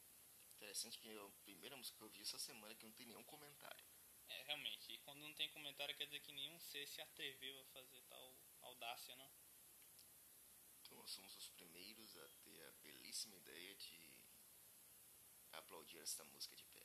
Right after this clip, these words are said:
Speaker 1: porque ela é linda demais.
Speaker 2: Devo citar os nomes de outras músicas também, como Quem Me Dera, Vou Falar Pra Tu, Quicadinha, essa deve ser a maior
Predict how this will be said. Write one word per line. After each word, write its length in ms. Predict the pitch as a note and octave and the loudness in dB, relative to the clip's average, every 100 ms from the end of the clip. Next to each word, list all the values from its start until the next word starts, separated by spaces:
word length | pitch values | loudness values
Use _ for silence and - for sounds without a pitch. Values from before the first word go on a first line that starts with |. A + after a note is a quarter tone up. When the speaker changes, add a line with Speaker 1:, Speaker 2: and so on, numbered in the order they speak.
| - | -8
Speaker 1:
porque 200 | - C#2+ | -6 -4
ela 120 | D#2 | -4
é 40 | D#2 | -6
linda 280 | E2+ E2 E2 | -6 -6 -6
demais. 480 | F2 - - - - - - | -6 -8 -4 -4 -6 -10 0
Speaker 2:
Devo 220 | D#3+ E3+ | 0 4
citar 360 | D#3+ D3 C3 C#3 | 4 6 6 4
os 100 | C3 | 2
nomes 320 | C3 E3 E3 | -2 -2 2
de 100 | C3+ | 4
outras 300 | D#3+ - C#3+ | 4 2 0
músicas 380 | C#3 C#3 - C#3 | 0 -2 -4 -4
também, 360 | C3 A#2+ C#3 C3 - | -2 2 2 2 -2
como 240 | B2 A#2+ - | -2 -2 4
Quem 160 | C#3 F#3 | 10 12
Me 120 | F3 | 12
Dera, 460 | B2+ B2 D#3 A2 - - - - - - | 12 12 12 10 2 -8 -10 -10 -12 -4
Vou 160 | B2+ C#3+ | 2 6
Falar 340 | - A#2+ C3 - | 10 12 12 8
Pra 160 | B2 A2 | 6 6
Tu, 280 | - C3+ C#3+ - - - - - | 4 -6 -6 -10 -12 -12 -12 -2
Quicadinha, 760 | - A3 - F3 C#3 D3+ D#3 C3 C#3+ G#3+ | 8 8 12 12 12 6 8 8 8 6
essa 200 | - F3 | 6 6
deve 260 | F3 D#3 C3+ | 6 8 8
ser 320 | - D#3 F#3 | 8 8 10
a 100 | F3+ | 8
maior 380 | F3 C#3+ C3+ | 10 10 10